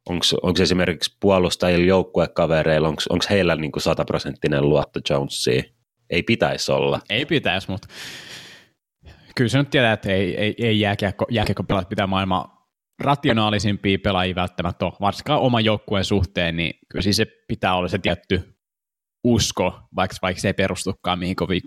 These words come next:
Speaker 2: mihinkään kovin järkevään, niin kyllä se usko varmaan siellä jostakin syystä on. Mut joo, Martin Jones, vaikka,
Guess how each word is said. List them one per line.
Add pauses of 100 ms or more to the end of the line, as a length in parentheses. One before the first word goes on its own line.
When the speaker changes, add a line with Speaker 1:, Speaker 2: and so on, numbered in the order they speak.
(120)
Speaker 2:
mihinkään
kovin
järkevään,
niin
kyllä
se
usko
varmaan
siellä (400)
jostakin
syystä
on. (1080)
Mut
joo,
Martin
Jones,
vaikka,